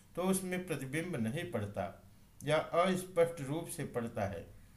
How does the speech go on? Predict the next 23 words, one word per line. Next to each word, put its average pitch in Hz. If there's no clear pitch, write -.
दर्पण 160
मैला 151
रहते 143
हुए 160
उसमें 185
मुंह 185
नहीं 151
दिखाई 139
पड़ता 101
या 165
बिल्कुल 156
अस्पष्ट 170
दिखता 110
है। 92
इसके 165
लिए 156
अभ्यास 131
और 131
वैराग्य 170
ही 139
एकमात्र 123
साधन 104
है। 101